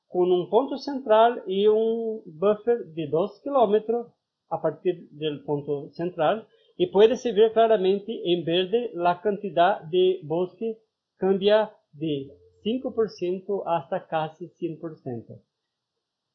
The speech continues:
Bueno, Gabi utilizó ocho trapacámaras en cada paisaje, no utilizamos, eh, iscas en portugués.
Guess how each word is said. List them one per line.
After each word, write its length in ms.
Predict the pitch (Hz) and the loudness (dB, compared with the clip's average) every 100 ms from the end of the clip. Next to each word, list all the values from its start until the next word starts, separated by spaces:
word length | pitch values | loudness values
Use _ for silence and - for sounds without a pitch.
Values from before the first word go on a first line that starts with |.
| _ | _
Bueno, 360 | 170 208 269 240 | 4 4 4 4
Gabi 300 | 185 165 240 | 4 4 -2
utilizó 760 | - 190 - 196 208 208 175 - | -6 -8 -4 0 2 2 0 2
ocho 540 | 214 226 320 330 - _ _ _ _ | 2 2 -4 -6 -10 _ _ _ _
trapacámaras 840 | 185 175 170 - 151 151 226 302 - | -2 0 -2 -4 -2 0 -2 -2 -8
en 120 | 143 | -6
cada 280 | - 151 147 | -2 -2 -2
paisaje, 500 | 135 113 123 123 247 | -4 -6 -8 -8 -8
no 120 | 156 | -4
utilizamos, 840 | 151 147 143 - 139 139 135 123 _ _ _ _ _ _ | -4 -4 -12 -6 -6 -6 -6 -10 _ _ _ _ _ _
eh, 680 | 151 143 135 131 131 127 123 _ _ _ _ _ _ - | -12 -8 -8 -6 -8 -10 -16 _ _ _ _ _ _ -12
iscas 400 | 151 - 339 202 | -12 -10 -8 -6
en 140 | 135 | -6
portugués. 720 | 139 117 135 156 254 - _ | -6 -6 -2 -2 -2 -10 _